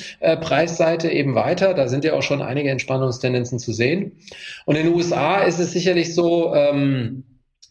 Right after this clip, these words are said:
dass, äh, die Inflation noch nicht ausgemacht ist. Also auch da, ähm, denke ich, ist durchaus eine positive Überraschung möglich, dass die Notenbanken es doch hinkriegen, die Zinsen n-, so hoch zu setzen, dass die Inflation zurückgeht,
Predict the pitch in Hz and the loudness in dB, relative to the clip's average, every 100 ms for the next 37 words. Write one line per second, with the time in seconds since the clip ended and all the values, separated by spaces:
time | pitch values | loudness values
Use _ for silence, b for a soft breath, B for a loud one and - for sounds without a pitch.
0 | - 135 120 - - 127 123 123 127 - | 0 0 0 -2 0 2 4 2 2 -2
1 | 143 143 156 139 147 147 180 180 175 180 | -2 0 0 2 0 2 2 2 2 2
2 | - 196 - 127 110 - - 110 - 131 | 2 2 2 0 0 -2 -6 -6 -4 0
3 | 151 - 151 165 185 180 B B B - | 0 2 2 2 0 -4 B B B -4
4 | 139 139 147 147 143 135 170 196 - - | 0 2 2 0 0 0 0 0 -2 -4
5 | - 175 190 202 185 180 160 180 175 175 | 0 0 2 0 0 0 2 0 0 -2
6 | 175 165 156 160 151 127 147 196 202 190 | 0 0 2 0 0 0 0 2 0 0
7 | 151 139 - 147 143 139 151 - 147 151 | -2 -2 0 0 2 2 0 0 0 0
8 | 151 - - - 220 - 165 208 247 - | -2 -4 -4 0 0 0 0 0 -2 -2
9 | 185 170 165 151 151 139 - 170 202 185 | 0 0 0 -2 -2 -4 -4 -2 0 2
10 | 170 165 143 143 143 151 147 156 156 131 | 2 2 2 0 -2 -6 -2 0 -2 0
11 | 160 247 262 - - 196 233 - 185 180 | 0 0 -2 -4 0 0 0 -6 -2 0
12 | 202 - 175 156 - 156 151 139 151 135 | 0 -2 -2 0 0 0 0 0 -2 -2
13 | 127 123 202 - 240 285 - | 0 0 0 0 -2 -2 -8